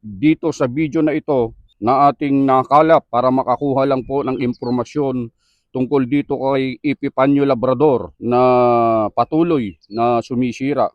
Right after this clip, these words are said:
hindi lamang sa iglesia, kundi ito pala ay binabayaran talaga sapagkat, ah, dito mismo sa kanyang video ay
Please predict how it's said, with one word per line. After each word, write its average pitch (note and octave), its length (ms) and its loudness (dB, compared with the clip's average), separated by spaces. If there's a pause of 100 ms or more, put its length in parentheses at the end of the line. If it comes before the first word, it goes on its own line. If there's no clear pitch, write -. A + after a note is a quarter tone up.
hindi B2 400 -2
lamang C#3 320 4
sa B2 160 -6
iglesia, A2 640 -4 (160)
kundi C3+ 560 0 (680)
ito - 200 -4
pala E3+ 400 4
ay D3 440 0 (120)
binabayaran C#3 800 4
talaga D#3 480 -2
sapagkat, C#3 640 -6
ah, C#3+ 400 2
dito D3+ 240 -2
mismo D#3 320 0
sa D3 160 -8
kanyang C#3 320 -2
video D#3 320 -2
ay C3+ 400 -2